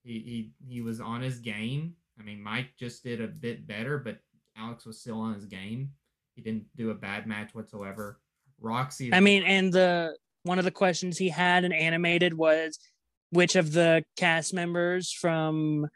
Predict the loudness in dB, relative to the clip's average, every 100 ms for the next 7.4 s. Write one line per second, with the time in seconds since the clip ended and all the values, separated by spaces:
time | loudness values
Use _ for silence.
0 | -14 _ _ 6 8 10 10 8 6 4
1 | 0 _ -4 2 6 8 8 6 4 0
2 | 0 0 2 4 4 2 -2 2 2 2
3 | 0 2 2 0 -2 -2 0 0 0 -4
4 | -6 -12 -2 2 6 8 8 8 6 0
5 | -8 _ 4 6 8 8 8 8 6 4
6 | 2 4 4 6 0 -6 -4 -4 -2 -2
7 | -4 -4 -4